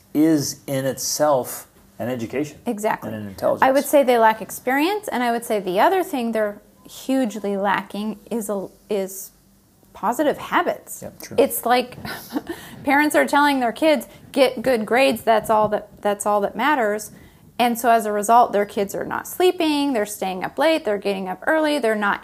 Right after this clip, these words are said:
Speaker 2: eating, they're living on Mountain Dew and Cheetos. And the parents are like, "Well, as long as you're getting good grades, that what, that's what matters."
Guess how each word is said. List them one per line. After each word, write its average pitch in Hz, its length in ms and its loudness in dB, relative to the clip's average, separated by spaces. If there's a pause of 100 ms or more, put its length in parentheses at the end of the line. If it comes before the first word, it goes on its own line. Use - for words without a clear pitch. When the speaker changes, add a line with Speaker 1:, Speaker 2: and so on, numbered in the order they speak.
Speaker 2:
eating, 294 400 2
they're 220 160 2
living 220 340 0
on 202 220 -2
Mountain 220 340 -2
Dew 240 200 0
and 220 120 -2
Cheetos. 240 640 2 (300)
And 220 140 0
the 247 60 0
parents 262 320 0
are 247 60 0
like, 233 220 2
"Well, 311 140 2
as 320 100 0
long 339 160 2
as 302 60 0
you're 294 100 -2
getting 285 240 0
good 226 160 -2
grades, 233 300 -2
that 226 200 2
what, - 260 -10
that's 247 220 0
what 190 140 -6
matters." - 220 -12